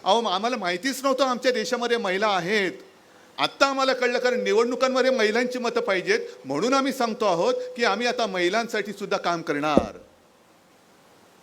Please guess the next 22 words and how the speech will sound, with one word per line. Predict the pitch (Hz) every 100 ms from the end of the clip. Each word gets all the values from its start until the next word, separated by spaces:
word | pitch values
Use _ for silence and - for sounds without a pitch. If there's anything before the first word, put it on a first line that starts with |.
| - _ - - 160
मग |
मध्ये | 190 185 240
जे | 240
मी | 233
म्हटलं | 208 202 214
होतं | 202 208
ना |
की | 226 226
बिल्किश | 196 202 262
बानोकडे | 254 262 262 254 247
जा. | 240 196 - - - - - - - - - - _ - - - - 151
जा, | 220 247
त्यांच्या | 226 220 247
अत्याचारानं | 196 240 233 240 240 240
तुम्ही | 233
सोडलं | - 196 220
होतं, | 233 208 226 220
पुन्हा | 214 170 226
कोर्टाच्या | 226 214 220 220
आदेशाने | 220 214 214 214
त्यांना | 214 214
तुरुंगात | 196 190 196